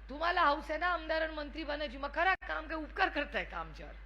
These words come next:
खरंच आहे, ही माइंडसेट बदली पाहिजे, विचार करायची पद्धत बदलली पाहिजे. कष्ट सगळेच करतात हो, का हेच करतात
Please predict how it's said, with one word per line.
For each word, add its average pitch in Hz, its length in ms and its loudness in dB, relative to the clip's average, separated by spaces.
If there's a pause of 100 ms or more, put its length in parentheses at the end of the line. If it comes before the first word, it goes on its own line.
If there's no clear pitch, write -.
(1080)
खरंच 403 320 2
आहे, 381 120 2
ही 330 120 2
माइंडसेट 285 680 2
बदली 339 320 0
पाहिजे, 311 220 -2
विचार 320 360 -2
करायची 330 280 -2
पद्धत 277 460 -4
बदलली 285 360 -4
पाहिजे. 190 460 -8 (1080)
कष्ट 269 280 -4 (120)
सगळेच 302 360 -4
करतात 254 400 -4
हो, 220 140 -6
का 254 140 -6
हेच 240 280 -2
करतात 247 340 -6